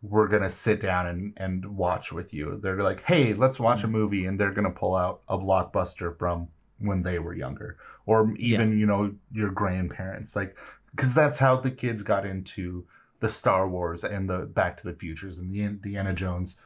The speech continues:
Speaker 1: You know, I, I was nothing when those movies came out, but my
Speaker 2: Mm.
Speaker 1: parents were huge into 'em, and so they sat me down with them and watched 'em. And I think that's what's gonna make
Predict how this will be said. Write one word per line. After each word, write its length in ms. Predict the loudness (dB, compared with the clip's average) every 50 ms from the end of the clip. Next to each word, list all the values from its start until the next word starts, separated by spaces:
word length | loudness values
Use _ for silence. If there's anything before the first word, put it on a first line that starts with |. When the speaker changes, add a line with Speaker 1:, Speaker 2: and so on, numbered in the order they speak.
| _ _ -20 _ _ _ _ _ _ -14 -12
Speaker 1:
You 140 | -10 -8 -8
know, 220 | -8 -8 -8 -2
I, 140 | 2 2 2 4
I 140 | 4 6 6
was 240 | 6 6 4 4 4
nothing 580 | 6 6 6 6 6 6 4 4 4 0 -6 -8 -4
when 180 | 2 4 6 8
those 440 | 8 8 6 6 2 -2 -8 -14 -6 2
movies 400 | 4 4 4 6 4 4 2 2
came 300 | 0 2 2 4 6 8
out, 380 | 8 8 8 6 4 2 -2 -10 -20 -20 _ _ _ _ _ _ _ 4
but 340 | 6 6 6 6 2 -4 0
my 200 | 4 4 4 4
Speaker 2:
Mm. 40 | 4
Speaker 1:
parents 400 | 0 0 2 2 4 2 2 2
were 100 | -2 -2
huge 240 | 2 2 2 2 2
into 320 | 2 0 0 0 0 2
'em, 260 | 2 2 0 0 -4 -6 _ _ _ _ _ -4
and 160 | 0 0 2
so 140 | 2 2 4
they 240 | 4 4 4 4 2
sat 340 | 0 2 4 4 4 4 2
me 120 | 0 0
down 240 | 2 0 0 0 -2
with 100 | -4 0
them 260 | 2 2 2 4 2
and 160 | 0 0 0
watched 380 | -2 -2 -4 -4 -6 -8 -8 -6
'em. 240 | -6 -6 -6 -8 -12 -18 _ _ _ _ _ _ _ _ _ _ -4 2
And 80 | 4 4
I 60 | 4
think 360 | 6 6 6 4 4 2 2 2
that's 340 | 4 4 4 2 0 -2
what's 300 | -2 -2 -2 -2 -4 -8
gonna 220 | -4 -2 0 0 0
make 420 | 0 0 -2 -2 -4 -6 -12 -20